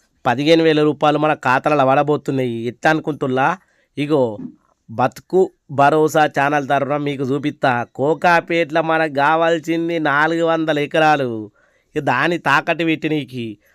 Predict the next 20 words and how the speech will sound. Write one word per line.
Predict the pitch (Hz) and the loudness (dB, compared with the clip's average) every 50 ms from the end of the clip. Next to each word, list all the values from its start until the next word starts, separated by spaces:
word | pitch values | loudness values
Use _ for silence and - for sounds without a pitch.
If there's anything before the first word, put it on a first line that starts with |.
| _ _ _ _ - | _ _ _ _ -6
ఆర్బీఐ | 117 120 131 147 156 151 165 170 170 165 | -2 0 0 0 2 2 4 4 4 4
బ్యాంకు, | 156 151 165 160 160 160 156 - - 151 127 107 101 - _ _ _ _ - | 4 2 2 2 2 0 -2 -4 -6 -6 -6 -8 -10 -14 _ _ _ _ -6
ఐసీఐసీ | 120 139 139 113 151 160 165 165 160 156 175 170 | -6 -6 -6 -4 -2 2 2 2 2 0 -4 -6
బ్యాంకు, | 160 160 165 160 160 160 143 135 156 143 120 101 104 - _ _ _ _ _ _ 131 | -2 0 2 2 2 0 -4 -6 -8 -8 -6 -8 -10 -14 _ _ _ _ _ _ -6
మనోళ్ళు | 131 120 143 156 175 185 185 170 | -4 -2 0 0 0 0 0 -2
మామూలు | 151 139 113 117 135 165 196 214 226 226 | -4 -4 -4 -4 -4 -4 -2 -2 -2 -2
వాళ్ళు | 220 214 208 190 | -2 -2 0 2
కాదు | 175 156 160 170 165 | 2 2 2 2 2
మరి. | 160 151 139 127 120 | 0 -2 -2 -2 -4
ఇగో | 127 135 143 147 131 113 104 107 _ _ _ _ _ _ _ _ _ _ _ - | -6 -4 -4 -2 -2 -4 -4 -8 _ _ _ _ _ _ _ _ _ _ _ -8
రైతు | 110 123 143 170 156 196 | -2 -2 -2 -2 -2 -2
భరోసా | 196 170 170 165 160 156 156 139 - 156 156 175 | -2 0 2 2 2 0 -2 -2 -2 -2 0 0
నిధులు | 180 165 151 143 143 156 185 214 - 453 - _ _ _ _ | -2 -2 -4 -6 -6 -4 -4 -4 -6 -6 -12 _ _ _ _
సిద్ధం, | _ - - 147 135 131 147 151 139 - - _ _ _ _ _ _ _ _ _ _ _ _ _ _ _ _ _ - | _ -12 -10 -10 -8 -2 -2 -2 -2 -2 -10 _ _ _ _ _ _ _ _ _ _ _ _ _ _ _ _ _ -20
ఖాతాలలో | _ - 127 135 147 143 - 151 147 139 139 156 | _ -2 0 0 0 2 2 2 2 2 0 -2
జమ. | 131 107 120 120 131 131 - - _ _ _ _ _ _ _ _ _ _ _ _ _ _ _ _ - | -4 -4 -4 -2 -2 -4 -6 -8 _ _ _ _ _ _ _ _ _ _ _ _ _ _ _ _ -2
పదకొండో | 127 135 156 180 - 190 180 180 180 | 0 2 2 2 0 0 2 2 2
తారీఖు | 170 - 151 143 139 127 110 123 | 2 2 2 0 0 0 -2 -6
నిన్ననే | 120 127 135 147 160 160 160 151 | -4 -4 -2 0 2 2 2 2
వచ్చింది. | 135 - - 117 110 104 107 | 0 -2 -8 -10 -10 -10 -12